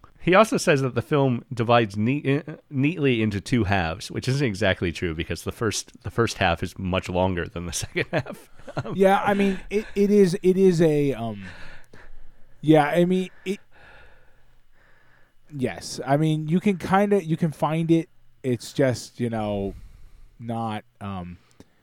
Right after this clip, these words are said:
Speaker 2: I don't find it as neat of a separation as he says
Speaker 1: Right.
Speaker 2: in general, right? Like, I, I even re-, after reading that, I even went back and rewatched <laughs> to see if I could. I was like, "Mm." But, like,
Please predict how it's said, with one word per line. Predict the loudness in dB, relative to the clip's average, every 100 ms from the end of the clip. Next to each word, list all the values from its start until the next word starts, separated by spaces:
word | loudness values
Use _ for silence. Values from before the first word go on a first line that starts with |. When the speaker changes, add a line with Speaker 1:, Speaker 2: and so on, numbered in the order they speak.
| _ _ _ -20 _ _ _ -8
Speaker 2:
I | 2 6
don't | 6 6
find | 4 4
it | 2 0
as | 0
neat | -2 2
of | 2 0
a | -2
separation | -4 -4 -8 -8 -10 -14 -14 _ _ _ _ -10
as | -10
he | -8
says | -10 -10 -12 -14 -10
Speaker 1:
Right. | -10 -10 -14
Speaker 2:
in | -8 -8 -6
general, | -10 -12 -12
right? | -6 -4 -2
Like, | -4 -4 -8 -16 -6
I, | 0 0
I | 4 6
even | 8 6 2
re-, | 4 4 4
after | -2 2
reading | 4 4 4 2
that, | 0
I | 2
even | 2 2 2
went | 0 0
back | -2 -2
and | -4 -8 -12
rewatched | -8 -4 -2 -2 -4 -6 -6 -6 -8 _
<laughs> | -12 -4
to | -2
see | -2 -2 0
if | 2
I | 4
could. | 4 4
I | 4
was | 2
like, | 0 -4 -20
"Mm." | -20 -20 -20 -16 -16 -14 -12 -12 -14 _ -20 -20 -8
But, | -2
like, | 2 0 -2